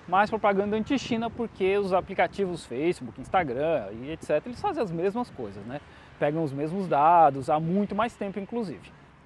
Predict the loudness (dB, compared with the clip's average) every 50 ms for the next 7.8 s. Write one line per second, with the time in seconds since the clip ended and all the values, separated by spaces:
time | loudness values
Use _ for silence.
0 | -18 -8 -2 0 2 2 4 2 0 -2 -2 -2 -2 0 2 4 4 4 4 2
1 | 0 -2 -4 -4 -4 -4 -6 -6 -8 -12 -18 -8 -4 -2 0 0 0 0 0 -2
2 | -4 -4 -2 0 2 2 2 2 0 -2 -4 -4 -4 -4 -4 -4 -6 -8 -14 -20
3 | -20 -20 -20 -20 -20 -20 -14 -14 -14 -14 -12 -10 -6 -4 -4 -4 -4 -8 -10 -8
4 | -4 -4 -4 -2 -2 -2 -2 -2 -2 -4 -8 -12 -14 -18 -20 -20 -20 -20 -18 -8
5 | -8 -6 -2 0 0 2 2 0 -2 0 0 0 0 0 -2 -2 0 0 2 2
6 | 0 0 -2 -2 -4 -6 -12 -16 -18 -20 -2 0 2 2 2 0 -2 -2 -2 -2
7 | 0 -2 -4 -8 -6 -4 -4 -2 -2 -2 -2 -4 -4 -6 -10